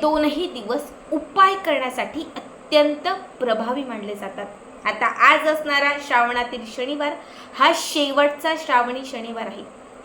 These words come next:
शनिवारचा दिवस हा नकारात्मकता नष्ट करण्यासाठी, घरामध्ये असणाऱ्या सर्व वाईट शक्तींना घराच्या बाहेर काढण्यासाठी, आपल्या घरामध्ये काही जर कोणी तांत्रिक बाधा केलेली असेल, कुणी काही नजरबाधा लावलेली असेल,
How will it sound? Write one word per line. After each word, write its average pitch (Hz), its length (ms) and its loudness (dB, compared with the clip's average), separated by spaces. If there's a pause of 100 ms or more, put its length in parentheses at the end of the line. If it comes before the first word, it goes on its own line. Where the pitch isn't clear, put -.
शनिवारचा 294 540 4
दिवस 247 340 -6
हा 262 120 -4
नकारात्मकता 294 960 -2
नष्ट 262 320 -6
करण्यासाठी, 214 720 -8 (540)
घरामध्ये 320 520 6
असणाऱ्या 277 440 0
सर्व 262 360 0
वाईट 220 320 -2
शक्तींना 262 800 -2 (320)
घराच्या 262 460 2
बाहेर 220 720 4
काढण्यासाठी, 247 800 -8 (360)
आपल्या 285 340 6
घरामध्ये 285 520 2
काही 240 220 0
जर 247 140 -6
कोणी 262 240 -10
तांत्रिक 240 600 -2
बाधा 247 260 0
केलेली 226 460 -10
असेल, 226 280 -4 (380)
कुणी 269 200 0
काही 285 200 2
नजरबाधा 269 540 -2
लावलेली 240 480 -6
असेल, 226 340 -2